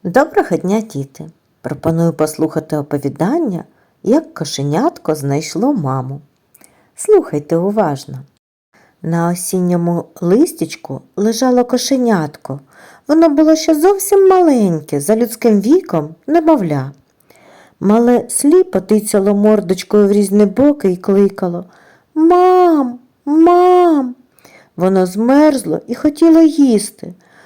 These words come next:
"Мам! Мам!" жалібно плакало. Але мама не чула, вона була далеко.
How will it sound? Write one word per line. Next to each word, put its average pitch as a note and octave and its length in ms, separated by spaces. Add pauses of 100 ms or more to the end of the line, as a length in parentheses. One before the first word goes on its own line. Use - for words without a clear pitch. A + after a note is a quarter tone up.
(240)
"Мам! E4+ 920 (140)
Мам!" F4 840 (360)
жалібно C#4 640
плакало. G#3+ 800 (480)
Але G3 220
мама E4 380
не D4 160
чула, F#3+ 560 (400)
вона F#3 320
була A#3+ 300
далеко. F3 720